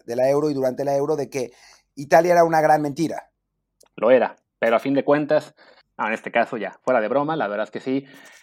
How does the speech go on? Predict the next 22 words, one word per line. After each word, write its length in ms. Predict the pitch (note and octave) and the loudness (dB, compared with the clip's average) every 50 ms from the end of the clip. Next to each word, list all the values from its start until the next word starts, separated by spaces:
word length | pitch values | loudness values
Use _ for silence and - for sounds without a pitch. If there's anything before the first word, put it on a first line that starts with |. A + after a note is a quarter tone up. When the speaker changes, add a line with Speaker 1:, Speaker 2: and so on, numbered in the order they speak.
| _ _ | _ _
Speaker 2:
Quienes 300 | - D3 D3 D3 C#3 C#3 | 0 2 2 4 4 4
no 140 | D#3+ F3+ F3+ | 4 4 4
creíamos 320 | - E3 E3+ E3+ D#3 C#3+ D3+ | 4 4 2 2 2 0 -2
en 80 | C#3+ | -2
Italia, 480 | C3+ B2 - D#3 C#3+ B2+ B2 C3 D#3 F3+ - | 0 4 6 6 6 6 6 2 -2 -4 -8
pues 140 | - - - | -14 -16 -6
estábamos 400 | - - A2+ A2 A2+ A2+ - - | 0 2 2 2 2 -2 -8 -10
equivocados 580 | B2 - E3+ E3 C3+ C3 C#3 B2+ C#3+ D#3+ D#3+ | -6 -4 -2 -2 0 2 2 2 2 2 -2
porque 240 | D#3 G#2+ - - F2+ | -6 -12 -12 -12 -6
fue 240 | - A2+ A#2 A2+ - - | -4 -2 -2 -2 -4 -8
el 160 | A2+ G2 G2 | -12 -10 -10
mejor 260 | G#2 F#2 - B2+ B2+ | -8 -6 -4 -2 -4
equipo 280 | A#2+ - C3+ B2 B2 A#2 | -4 -4 -6 -4 -4 -2
de 100 | A#2+ A#2+ | 0 0
la 120 | B2+ C#3+ | 2 2
Euro. 300 | D#3 D3+ D#3 F3 F#3 F3+ - - - _ _ | 2 2 2 2 0 -2 -4 -16 -20 _ _
Eh, 380 | - G#2+ G2+ G2 F#2+ G2 G2 - _ _ | -8 -6 -6 -6 -6 -10 -12 -14 _ _
tuvo 280 | - D#3 D3+ C3+ C3 | -2 0 0 0 -2
evidentemente 520 | B2 A2+ C3+ C#3+ B2+ A#2+ C#3 C3+ C3+ B2+ A2+ | -2 -4 -4 -6 -6 -4 -4 -4 -4 -6 -8
sus 320 | - A#2+ G#2+ G2+ - - - | -8 -8 -10 -10 -10 -14 -14
momentos 500 | - C3 A2+ A#2 C3 C3+ C#3 C3+ A#2 A2+ | -12 -10 -6 -4 -4 -4 -4 -6 -6 -6
de, 340 | A2+ A2 G#2+ G#2 G2+ G2 | -6 -6 -6 -6 -8 -12